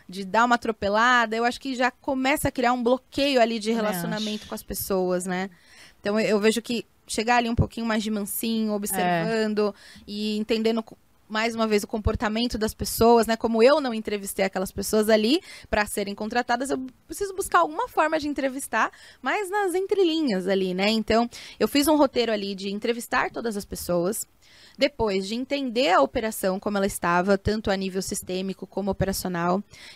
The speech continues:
Speaker 1: entender os resultados que aquela operação já tinha, e aí, alinhando com diretoria,
Speaker 2: Com a
Speaker 1: com os líderes,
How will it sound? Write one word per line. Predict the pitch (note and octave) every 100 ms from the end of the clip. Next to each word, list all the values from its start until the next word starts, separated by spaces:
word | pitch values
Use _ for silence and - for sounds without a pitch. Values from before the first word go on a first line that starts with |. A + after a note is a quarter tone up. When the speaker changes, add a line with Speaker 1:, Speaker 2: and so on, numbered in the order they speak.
| C4+
Speaker 1:
entender | D#4 D4+ B3+
os | C4
resultados | B3+ A#3 A#3 A3+ -
que |
aquela | A3 G#3 G3+
operação | - F#3+ - G3
já | G#3
tinha, | G#3+ - F#3+ F#3 G#3+ - - - - -
e | E4+
aí, | C#4 B3
alinhando | B3+ A3 G#3 G#3 G3+
com | F#3+ F#3+ F#3+
diretoria, | F#3+ F#3 F#3 F#3 A#3 G3
Speaker 2:
Com | G#3+
a |
Speaker 1:
com | G3
os | F#3
líderes, | F#3+ G#3 A#3+